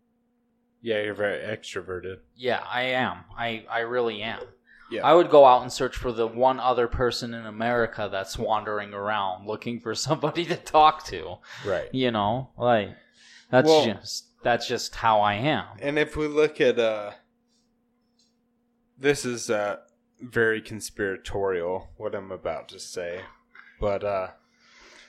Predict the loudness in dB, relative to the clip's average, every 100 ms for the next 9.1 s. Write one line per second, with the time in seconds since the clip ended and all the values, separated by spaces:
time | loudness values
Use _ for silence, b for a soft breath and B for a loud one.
0 | b b b -4 0 4 4 4 4 6
1 | 4 2 -2 -2 -2 2 0 0 0 0
2 | 0 -2 -4 -2 -2 -4 -10 -16 -20 _
3 | _ _ _ _ _ _ _ _ _ _
4 | -4 -2 0 2 4 4 0 -8 -12 0
5 | 2 4 4 2 -8 _ 4 6 6 4
6 | 4 6 4 2 -2 0 2 2 2 0
7 | 0 -2 -6 B -4 -2 2 2 2 2
8 | 0 -2 -6 0 2 4 2 -4 -10 -10